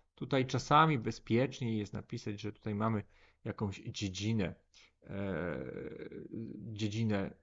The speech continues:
funkcji f, prawda? Ale właśnie, nie o to chodzi.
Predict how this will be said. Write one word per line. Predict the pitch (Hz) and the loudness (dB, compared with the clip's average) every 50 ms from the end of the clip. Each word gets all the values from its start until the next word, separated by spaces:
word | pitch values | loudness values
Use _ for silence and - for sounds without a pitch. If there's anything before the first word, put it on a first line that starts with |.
| _ _ _ _ _ _ _ - - - - - - | _ _ _ _ _ _ _ -20 -20 -20 -20 -20 -18
funkcji | - - - 107 98 - - - - | -8 -2 0 0 0 0 -4 -6 0
f, | - 107 92 - - | 0 0 0 0 -4
prawda? | - - 98 101 104 123 - - | -10 -8 -6 -2 0 0 0 4
Ale | - 160 156 135 120 127 - | 6 6 8 8 6 4 0
właśnie, | 135 139 175 - - - - - | 4 4 4 4 4 0 -8 -4
nie | 131 143 143 | 0 4 4
o | 131 | 4
to | 120 123 107 | 6 4 4
chodzi. | 98 104 92 - - | 4 2 0 0 -4